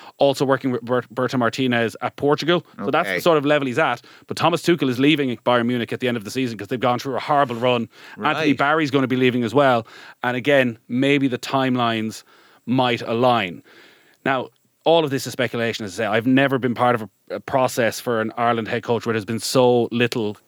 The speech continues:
Speaker 1: concrete knowledge of what's happening. Do they go with a name that we just simply haven't heard of so far in the mix, which Chris Coleman was in a way? He just
Speaker 2: Mm.
Speaker 1: sort of came from nowhere. Paul Clement, who again has sort of not a great managerial career, but was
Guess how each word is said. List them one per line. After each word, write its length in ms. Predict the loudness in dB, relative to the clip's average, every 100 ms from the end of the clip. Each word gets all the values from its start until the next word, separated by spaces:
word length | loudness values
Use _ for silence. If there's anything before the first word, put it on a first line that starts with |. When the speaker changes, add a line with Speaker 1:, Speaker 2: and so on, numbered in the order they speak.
| -10 -2
Speaker 1:
concrete 640 | -2 -2 -6 -6 -4 -6 -2
knowledge 540 | 0 0 0 -2 -6 -4
of 160 | -4 0
what's 260 | 0 0 0
happening. 500 | 0 0 -2 -4 -10 -20 -20 -12 2
Do 180 | 4 6
they 120 | 4
go 260 | 4 4
with 180 | 4 2
a 80 | 2
name 320 | 2 0 0
that 80 | -2
we 100 | -6
just 200 | -6 -6
simply 280 | -6 -4 -4
haven't 420 | -4 -4 -8 -10 -12
heard 280 | -2 2 2
of 300 | 2 -2 -4
so 180 | -2 0
far 360 | 2 2 2 0
in 140 | 0
the 60 | 2
mix, 320 | 2 0 -6 -14 -6
which 140 | -2
Chris 140 | -2 0
Coleman 320 | 2 4 6
was 200 | 4 4
in 60 | 4
a 40 |
way? 120 | 4
He 40 | 2
just 160 | 0
Speaker 2:
Mm. 20 | 2
Speaker 1:
sort 120 | 0
of 60 |
came 180 | 0 -4
from 140 | -2 2
nowhere. 360 | 4 4 2 0 -14 -20 -6
Paul 200 | 0 2
Clement, 520 | 2 0 2 0 -2 2
who 220 | 4 6
again 320 | 4 2 2 0
has 220 | -4 -8
sort 260 | -6 -4
of 160 | -4 -6 -18 -16 -4
not 100 | 0
a 80 | 0
great 280 | 2 2 2
managerial 440 | 2 2 2 2
career, 220 | 2 2
but 160 | 2 0
was 200 | -2